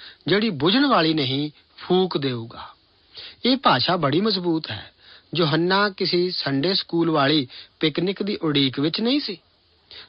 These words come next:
ਯੂਹੰਨਾ ਮਸੀਹ ਦੁਆਰਾ ਪੂਰੇ ਤੇਜ ਅਤੇ ਤਾਕਤ ਨਾਲ ਰਾਜ ਸਥਾਪਿਤ ਕਰਨ ਦੀ ਆਸ ਵਿੱਚ ਸੀ। ਕਿਉਂਕਿ ਇਹ ਅਜੇ ਤੱਕ ਵਾਪਰਿਆ ਨਹੀਂ ਸੀ, ਤਾਂ ਕਰਕੇ ਉਹਨੇ ਆਪਣੇ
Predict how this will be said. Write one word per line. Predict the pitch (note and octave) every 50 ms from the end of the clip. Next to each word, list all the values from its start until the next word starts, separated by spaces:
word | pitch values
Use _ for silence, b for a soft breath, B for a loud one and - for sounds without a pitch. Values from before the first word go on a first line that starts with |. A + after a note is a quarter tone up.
| _ -
ਯੂਹੰਨਾ | F3+ G3+ G3 E3 D#3 E3 G3 G#3+
ਮਸੀਹ | A3+ A#3 A3 - - G#3+ A#3 C4 C4+
ਦੁਆਰਾ | C4+ B3 G3 F3 G3 A3+
ਪੂਰੇ | A3 - - F#3 F#3+ G3+ A3 A3+ - _
ਤੇਜ | - D3 C#3+ D3 E3 F#3 G#3+ A#3+
ਅਤੇ | A3+ G3+ A#3+ A#3 - _
ਤਾਕਤ | - D#3+ C#3 C#3 C3 - A#3+ - D4
ਨਾਲ | C#4 B3+ A#3 G#3 G3
ਰਾਜ | F#3 E3+ D#3+ D3+ D#3 D#3+ F3+
ਸਥਾਪਿਤ | E3+ - - D#3 D3 D3+ D3+ -
ਕਰਨ | - D#3 C#3 C#3 C#3
ਦੀ | C#3 C#3+ D3+ -
ਆਸ | C3+ C3 A#2+ - -
ਵਿੱਚ | C3+ B2+
ਸੀ। | - - - - F#2 - _ _ _ _ _ _ _ B B B B B B B B B B
ਕਿਉਂਕਿ | - G3+ G#3+ A3 G3 A#3+ G3+ -
ਇਹ | E3+ F#3+ G#3+ F#3
ਅਜੇ | D3 C#3 C#3+ D3
ਤੱਕ | C#3 - D#3 D#3+ - F#3
ਵਾਪਰਿਆ | D3 C3+ B2 A#2 - - C3+ C#3+ E3 F#3
ਨਹੀਂ | F#3+ G3+ A3 A3+
ਸੀ, | G#3 - D#3+ C3+ D3 G3 - b b b b b b b b -
ਤਾਂ | F3 F3+ G3+ A3+ B3
ਕਰਕੇ | - - G3 D3 B2+ - - D3 D3+
ਉਹਨੇ | F3 F3+ E3+ F3 F#3
ਆਪਣੇ | E3+ D#3 C#3+ - - C#3+ C#3+ C#3 A#2+ G#2+